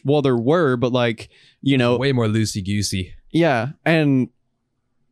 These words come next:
Speaker 1: you know, there were, there were much easier, more accessible ways to be able to get to the content that you wanted. And, like,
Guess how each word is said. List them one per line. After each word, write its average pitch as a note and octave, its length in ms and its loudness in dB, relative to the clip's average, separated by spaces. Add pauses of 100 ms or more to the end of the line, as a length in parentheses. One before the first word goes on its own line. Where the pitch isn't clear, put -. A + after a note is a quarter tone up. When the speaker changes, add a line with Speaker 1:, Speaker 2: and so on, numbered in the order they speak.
(140)
Speaker 1:
you C#3+ 160 2
know, C3+ 160 2
there D3 160 2
were, C#3 280 2
there D3 160 2
were D3+ 180 2
much C#3 400 0
easier, C#3+ 400 2
more B2+ 200 2
accessible B2 600 -2
ways B2 480 0
to B2 80 -4
be A#2 180 0
able A2+ 220 0
to A2 540 0 (800)
get D3+ 240 0 (680)
to E3 180 2
the E3+ 100 2
content D#3 540 0
that D3 100 -2
you D#3+ 140 2
wanted. D#3+ 460 0
And, D3+ 180 0
like, D3 320 -2